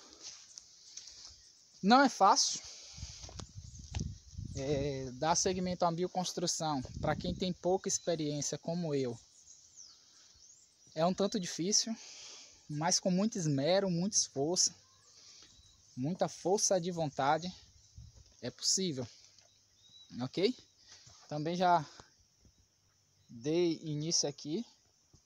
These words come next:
desse ripão do lado, e é isso. Fé em Deus, chegaremos, chegaremos no nosso objetivo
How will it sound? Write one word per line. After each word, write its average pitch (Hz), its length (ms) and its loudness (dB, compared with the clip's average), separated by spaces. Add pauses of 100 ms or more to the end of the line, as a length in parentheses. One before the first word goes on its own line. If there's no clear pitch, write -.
(1000)
desse 143 680 -4
ripão 151 440 -2
do 151 140 0
lado, 156 360 2 (1500)
e 214 100 -2
é 330 80 2
isso. - 360 4 (2500)
Fé 226 220 6
em 226 80 4
Deus, 220 320 8
chegaremos, 208 720 6
chegaremos 196 880 4
no 185 60 0
nosso 185 320 2
objetivo 180 600 0